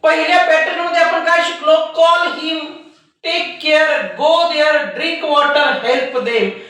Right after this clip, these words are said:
पण मी हे वाक्य न पुसता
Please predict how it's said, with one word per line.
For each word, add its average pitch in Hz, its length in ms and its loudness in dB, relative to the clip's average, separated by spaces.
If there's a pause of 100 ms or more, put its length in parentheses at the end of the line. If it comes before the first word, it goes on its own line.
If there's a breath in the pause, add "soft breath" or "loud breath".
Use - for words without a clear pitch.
(160 loud breath)
पण 262 120 0
मी 302 100 0
हे 311 300 2
वाक्य 302 380 0
न 294 360 0 (120)
पुसता - 760 -4